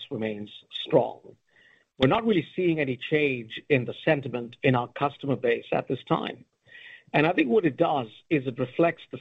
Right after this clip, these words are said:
strength of the Starbucks brand globally. It reflects the loyalty of our customers. It reflects our position in their routine. And it also reflects the long-term durability of this business. Now, we, of course, watch all of this extremely carefully.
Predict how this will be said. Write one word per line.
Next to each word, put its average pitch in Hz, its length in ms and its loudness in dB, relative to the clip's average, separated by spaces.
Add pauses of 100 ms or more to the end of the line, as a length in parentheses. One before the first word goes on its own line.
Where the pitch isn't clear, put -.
strength 170 360 0
of 190 100 -2
the 165 80 -6 (100)
Starbucks 147 440 0
brand 131 340 0
globally. 151 540 -2 (220)
It 113 100 -4
reflects 123 420 2
the 107 80 0
loyalty 147 500 4
of 147 100 2
our 139 120 0
customers. 139 600 0 (680)
It 131 140 2
reflects 151 400 2 (180)
our 143 140 2
position 151 600 -4
in 131 200 0
their 127 220 2
routine. 208 600 0 (600)
And 170 120 4
it 165 60 0
also 202 260 2
reflects 165 420 -4
the 160 60 -2
long-term 151 460 0
durability 143 640 2
of 120 120 -8
this 110 140 -8 (100)
business. - 340 -4 (840)
Now, 143 140 6
we, 208 120 8
of - 140 0
course, 202 240 6 (120)
watch 165 280 2
all 170 240 4
of 151 60 -2
this 143 200 4
extremely 147 760 2 (200)
carefully. 131 640 0